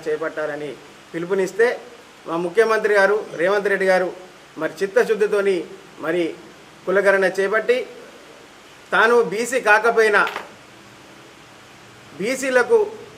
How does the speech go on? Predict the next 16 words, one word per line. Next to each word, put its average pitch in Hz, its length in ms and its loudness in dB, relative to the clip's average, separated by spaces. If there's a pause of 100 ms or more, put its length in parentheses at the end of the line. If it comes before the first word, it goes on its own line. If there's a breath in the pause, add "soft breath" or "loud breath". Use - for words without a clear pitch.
(140)
సముచిత, 226 380 -2 (260)
సముచిత 214 340 -2
స్థానం, 220 480 2 (120)
విద్య, 180 340 0 (500)
ఉపాధి, 226 460 6 (520)
రాజకీయ 233 440 4
రంగాలలో 214 540 4 (380)
మరి 170 160 -2
రిజర్వేషన్లు 233 600 4
కల్పించాలని 196 800 0 (400)
తను 185 200 0 (580)
బీసీ, 240 360 0 (460)
బీసీలకు 214 640 0 (380)
న్యాయం 214 420 4
చేయాలనే 208 320 6
ఆలోచనతోని 180 680 0